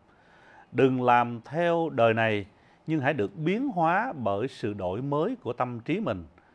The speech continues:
để thử cho biết ý muốn tốt lành, đẹp lòng và trọn vẹn của Đức Chúa Trời là thế nào." Mỗi buổi sáng, khi mà chúng ta thức dậy đó, chúng ta đang sống cho điều gì vậy?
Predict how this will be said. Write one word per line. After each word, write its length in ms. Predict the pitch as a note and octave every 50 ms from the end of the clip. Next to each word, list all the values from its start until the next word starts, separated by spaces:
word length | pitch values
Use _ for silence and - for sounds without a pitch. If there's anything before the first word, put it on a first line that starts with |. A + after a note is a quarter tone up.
| - - - -
để 120 | - G#2+
thử 340 | - - G2+ F#2+ F#2+ A#2 E3 - -
cho 100 | - C3+
biết 280 | B2 B2+ C#3 F3 - -
ý 160 | - F3 F3+
muốn 260 | E3+ F3 F#3 G#3 A3 - -
tốt 180 | - A#3 - -
lành, 300 | E3 A#2+ G#2 F#2+ F#2 F2 E2 - _ _ _ _ -
đẹp 260 | A2+ G#2 G#2 - -
lòng 280 | A2 G2+ F#2+ F#2 F2 E2 F#2 F#2
và 100 | F#2+ F2+ - _ -
trọn 240 | - F#2+ F#2+ F#2+ F#2
vẹn 260 | F#2+ F2 D#2+ E2 E2+
của 100 | - A#2
Đức 80 | A#2+ - -
Chúa 60 | B2+
Trời 200 | - G#2 F2+ E2
là 100 | D#2 D#2
thế 120 | - G2
nào." 220 | G#2+ G2+ E2 D2+ - - - _ _ _ _ _ _ _ _ _ _ _ _ -
Mỗi 200 | A#2+ A2 C#3 F3+
buổi 180 | D#3+ B2+ C#3
sáng, 380 | D3+ - D3+ D3+ E3+ A3+ B3 A#3+ - - _ _ _ _ _ _ _ _ _ _ _ _ _ -
khi 120 | - D3+
mà 80 | C3+ A2+
chúng 120 | - D3
ta 60 | D3+
thức 180 | - - A3 G#3+
dậy 240 | C#3 G2+ F2 F2+ F2
đó, 100 | - - _ _ _ _ _ _ _ _ _ _ _ _ _ _
chúng 120 | - D3+
ta 100 | D#3+ C#3
đang 180 | C#3+ B2+ B2+ A#2
sống 260 | - - D3 F3+ A3 G#3
cho 60 | C#3
điều 100 | A#2 G2+
gì 160 | F#2 F#2 F2+
vậy? 140 | E2+ E2 D#2+